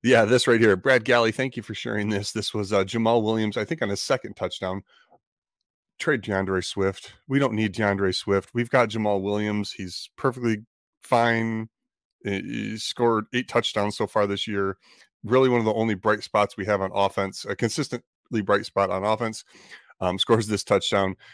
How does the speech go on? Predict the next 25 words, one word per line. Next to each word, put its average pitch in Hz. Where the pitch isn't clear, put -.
and, 92
uh, 95
Frank -
Reich 113
now 107
decides 98
to, 98
uh, 92
get, 110
uh, 95
uh, 90
Swaggy 101
on, 95
on 92
the 90
fishing 98
channel, 87
on 90
his 87
fishing 90
show. 85
So 85
that 104
was 104
hilarious. 107